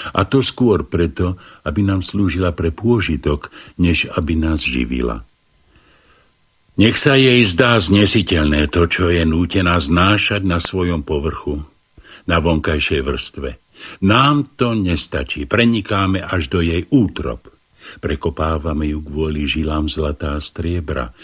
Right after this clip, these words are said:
medeným a oloveným rudám. Prehľadávame ju hlbinami šácht aj pre malicherné drahokamy.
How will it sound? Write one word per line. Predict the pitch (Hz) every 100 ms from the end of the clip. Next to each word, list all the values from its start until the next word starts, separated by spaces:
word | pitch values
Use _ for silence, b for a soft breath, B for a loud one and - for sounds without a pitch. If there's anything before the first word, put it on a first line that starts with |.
| B B
medeným | 87 90 92 82 82 85 82
a | 92 87 104
oloveným | 87 78 76 76 73
rudám. | 76 82 73 65 60 60 B B -
Prehľadávame | 113 92 87 82 87 92 85 85 82
ju | 82 82 82
hlbinami | 82 85 87 87
šácht | 82 - 82 85 85 - - B B B
aj | 92 82
pre | - 87
malicherné | 85 82 104 135 123 87 95 85 78 78 67
drahokamy. | 71 67 73 - 69 65